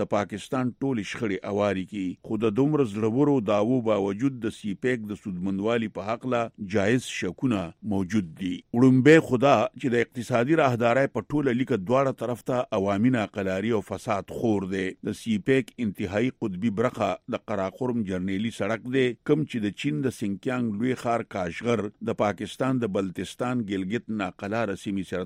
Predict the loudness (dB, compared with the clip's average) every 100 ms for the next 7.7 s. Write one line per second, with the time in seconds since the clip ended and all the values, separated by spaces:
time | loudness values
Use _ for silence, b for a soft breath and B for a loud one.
0 | -4 -2 -2 -4 -6 -4 -2 0 0 0
1 | 2 2 2 0 0 2 2 2 4 4
2 | 2 -2 -4 -2 -2 -2 -2 -2 -2 0
3 | 2 0 -2 -6 -2 0 0 0 -2 -2
4 | -2 -4 -6 -6 -6 -4 -4 -4 -4 -4
5 | -6 -6 -4 -2 -2 0 0 0 -2 -6
6 | -6 -4 0 2 0 -6 -12 -8 -4 -4
7 | -4 -6 -6 -4 -4 -2 -2